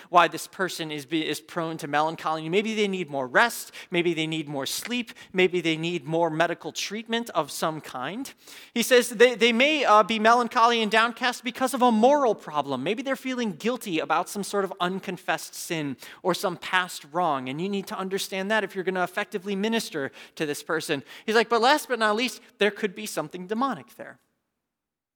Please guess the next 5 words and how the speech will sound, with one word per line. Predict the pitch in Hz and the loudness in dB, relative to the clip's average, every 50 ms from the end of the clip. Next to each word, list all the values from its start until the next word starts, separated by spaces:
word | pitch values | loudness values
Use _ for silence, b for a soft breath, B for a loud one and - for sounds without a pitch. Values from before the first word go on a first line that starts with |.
| _ _ _ _ _ _ _ _ _ _ _ _ _ _ _ _ _ _ _ _ _ _ _ _ - | _ _ _ _ _ _ _ _ _ _ _ _ _ _ _ _ _ _ _ _ _ _ _ _ 0
There | 190 208 | 0 0
could | 202 - 254 208 | 2 2 -2 0
be | 233 233 233 | 2 2 2
a | 233 | 2
spiritual | - - - 254 269 269 254 240 - - 190 165 147 139 139 - | 0 -4 -4 -2 -2 0 -2 -4 -4 -2 -2 0 0 0 -2 -6